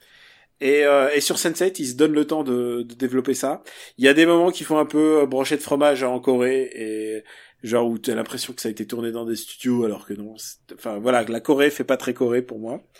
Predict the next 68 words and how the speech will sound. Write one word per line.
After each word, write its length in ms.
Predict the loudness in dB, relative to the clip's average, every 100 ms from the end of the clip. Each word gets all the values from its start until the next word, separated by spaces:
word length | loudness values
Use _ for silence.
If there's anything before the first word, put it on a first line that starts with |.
| -20 -20 -20 -20 _
Mais, 280 | 2 6 8
euh, 180 | 6 6
il 60 |
y 40 | 0
a 40 |
vraiment, 340 | 0 -2 0
il 60 | 4
y 20 |
a 60 | 4
Donna 240 | 6 4
Bay, 300 | 2 2 0
qui 140 | -2 -6
est 40 |
vraiment 360 | -4 -4 -2 -6
une 120 | -6
très, 180 | -6 -6
très 160 | -4
bonne 160 | -4 -4
actrice. 560 | -6 -8 -8 -8 -12 -16 -18 -20 -20 _ -10
Et, 240 | -6 -4
euh, 360 | -2 -4 -4 -4
j'ai 120 | -6
passé 240 | -6 -4 -2
un 60 |
bon 140 | 0 0
moment 240 | 2 4
et 80 | 4
j'ai 80 | 2
envie 160 | 0 -2
de 60 |
voir 180 | 2 4
la 80 | 2
suite, 300 | -2 -10 -6
même 160 | -6
si, 320 | -6 -10 -8 -10
euh, 100 | -12 -20 -20 -20 -10
même 80 | -4
si 160 | -2
je 60 | -2
suis 80 | -4
très 180 | -2 -2
perplexe. 420 | -2 -4 -8 -6
Je 60 | -6
suis 140 | -4
pas, 340 | 0 0 2
euh, 500 | 0 0 -2 -4 -6 -8
c'est 160 | -8
pas 120 | -4
une 80 | -4
série 260 | -2 -4 -4
qui, 320 | -6 -6 -8 -14 -20 -20 _
j'ad-, 360 | -2 -2 -2 0
autant 300 | 2 4 4
j'ai, 180 | 4 2
j'étais 280 | 0 -4 -2
fan 180 | 0
de 80 | 2
la 80 | 0
première 320 | -2 -8 -8
saison, 200 | -6 -4
la 120 | -4
deuxième 340 | -2 0 0 0
me, 160 | -4
me 160 | -4 -4
laisse 240 | -4 -4
un 60 | -6
peu 80 | -6
perplexe. 480 | -8 -14 -20 -20